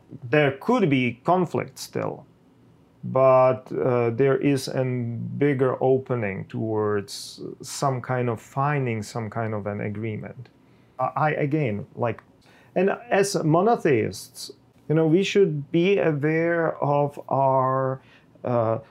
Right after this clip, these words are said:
that simply by definition of our faith system, we have this inkling towards, uh, being exclusivistic,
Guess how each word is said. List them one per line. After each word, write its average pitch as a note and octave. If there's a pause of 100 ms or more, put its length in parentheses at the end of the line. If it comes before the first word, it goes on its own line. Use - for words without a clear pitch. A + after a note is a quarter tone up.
(120)
that C#3
simply D#3
by C3+
definition D3+ (100)
of B2 (120)
our A2+
faith D3 (140)
system, - (1120)
we C3+
have C3+
this B2+ (640)
inkling D3+ (100)
towards, G#2+
uh, G#2 (1400)
being B2
exclusivistic, C3